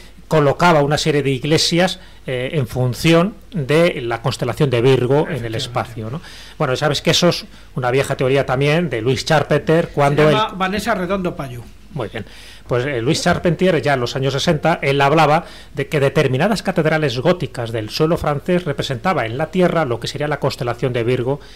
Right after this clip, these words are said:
Speaker 1: en el espacio. Y hablaba de la Catedral de Reims, la de Chartres, la de Amiens, en fin, reproducción sobre el suelo de esa constelación de Virgo para crear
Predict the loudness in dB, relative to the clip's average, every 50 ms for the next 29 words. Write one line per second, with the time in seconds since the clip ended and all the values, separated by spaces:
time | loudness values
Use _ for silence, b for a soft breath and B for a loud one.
0 | B B B B B -6 -4 -4 -4 -4 -6 -8 -10 -6 -6 -6 -6 -6 -8 -8
1 | -6 -6 -2 0 2 2 2 2 0 -2 -4 -6 -6 -6 -6 -4 -6 -8 -4 -2
2 | 0 0 0 0 0 -2 -4 -4 -6 -2 -2 -2 -2 -2 -4 -8 -6 -6 -4 -4
3 | -4 -2 -2 0 0 -2 -4 B B B B -2 0 0 0 0 -4 -2 -2 -2
4 | 0 2 2 2 2 2 2 0 -2 -2 -2 0 0 2 2 2 0 0 -2 -4
5 | -4 -4 -6 -4 -4 -4 -4 -2 -2 0 0 0 0 0 0 -2 0 -2 -2 -2
6 | -2 0 0 0 0 -2 B